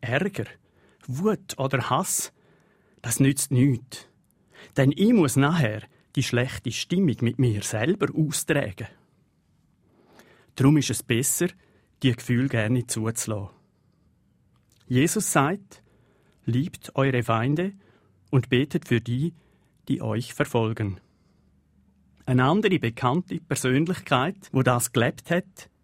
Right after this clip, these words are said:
ist der Martin Luther King. Er führt den Kampf für die Gleichberechtigung von der Schwarzen in Amerika friedlich.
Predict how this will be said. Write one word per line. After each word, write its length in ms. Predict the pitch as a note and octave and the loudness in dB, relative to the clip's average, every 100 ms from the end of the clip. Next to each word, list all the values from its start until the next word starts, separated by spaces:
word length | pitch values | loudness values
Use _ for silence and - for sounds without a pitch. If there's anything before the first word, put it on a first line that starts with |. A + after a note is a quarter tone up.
| _ | _
ist 200 | - - | -2 2
der 80 | B2 | 2
Martin 360 | A2+ G#2+ B2+ B2+ | 2 0 0 0
Luther 280 | C3+ - E3 | 0 -4 -6
King. 400 | - A#2 G2+ E2+ _ _ _ _ _ - | -2 -2 -2 -6 _ _ _ _ _ 0
Er 260 | C3+ F3+ A3 | 4 4 2
führt 480 | F3+ G3 - - | 0 -2 -2 -6
den 120 | C#3 - | -6 -2
Kampf 580 | A#2 A#2 F#3 - - _ _ _ _ _ | 0 0 -2 -6 -20 _ _ _ _ _
für 140 | - C#3 | 0 0
die 100 | - | 0
Gleichberechtigung 1120 | C3+ E3+ - F3 E3 E3+ - F3+ E3 E3 F3+ - _ _ | -2 -2 -2 0 2 0 -2 -2 2 2 0 -4 _ _
von 140 | - C3+ | -2 0
der 100 | C3+ | 0
Schwarzen 480 | A#2+ A#2 C#3 - | 0 -2 0 0
in 180 | C3+ A#2+ | 2 2
Amerika 760 | A#2+ A#2 A#2+ E3 - - E3 D#3+ _ | 2 2 2 0 -2 0 -2 -2 _
friedlich. 500 | - B2+ A2+ - G#2+ | -8 -2 -2 -2 -4